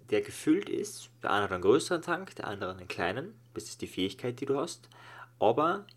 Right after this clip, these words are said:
jeder verliert Diesel.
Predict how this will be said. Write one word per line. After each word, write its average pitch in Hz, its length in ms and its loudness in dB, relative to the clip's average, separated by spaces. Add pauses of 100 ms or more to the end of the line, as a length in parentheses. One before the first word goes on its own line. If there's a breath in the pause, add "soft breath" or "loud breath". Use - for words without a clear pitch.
jeder 143 600 0
verliert 110 760 -2 (400)
Diesel. 92 360 0